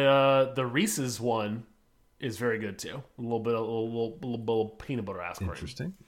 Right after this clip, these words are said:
Speaker 2: Interesting. Interesting. Yeah, I like a crunch. I like a, like a, like a, what is it? The Nestle Crunch bar. I like that bar. Like, it's a, it's good.
Speaker 1: Yeah, me
Speaker 2: It's a
Speaker 1: too.
Speaker 2: good candy bar.
Speaker 1: It's my first pick in the, in the variety pack.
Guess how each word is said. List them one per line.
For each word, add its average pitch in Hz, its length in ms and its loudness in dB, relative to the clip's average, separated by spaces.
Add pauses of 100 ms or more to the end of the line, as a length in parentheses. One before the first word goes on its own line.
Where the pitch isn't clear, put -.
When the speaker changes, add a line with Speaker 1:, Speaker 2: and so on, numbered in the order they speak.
Speaker 2:
Interesting. 98 920 0 (220)
Interesting. 120 1400 4 (640)
Yeah, 107 240 8
I 139 120 10
like 135 200 10
a - 40 -4
crunch. 101 520 0
I 104 40 2
like 135 100 6
a, 104 180 4
like 113 220 2
a, 95 140 0
like 113 180 -2
a, 98 140 4 (680)
what 110 120 2
is 92 100 -2
it? - 100 -18
The 101 80 2
Nestle 107 260 2
Crunch 165 300 0
bar. - 220 -16 (100)
I - 40 -4
like 175 180 0
that - 160 -6
bar. - 140 -14 (180)
Like, 104 100 -6
it's 107 100 -10
a, 113 40 2
it's - 200 -8
good. 175 120 0
Speaker 1:
Yeah, 202 120 2 (280)
me 135 60 -2
Speaker 2:
It's 135 100 0
a 202 40 2
Speaker 1:
too. 185 40 2
Speaker 2:
good - 80 -10
candy 139 220 -2
bar. 131 120 -10
Speaker 1:
It's 123 120 -12
my 147 100 6
first 151 300 4
pick 170 340 2
in 131 120 -2
the, 131 60 0
in 131 200 -2
the 131 120 0
variety 127 300 0
pack. 92 200 -6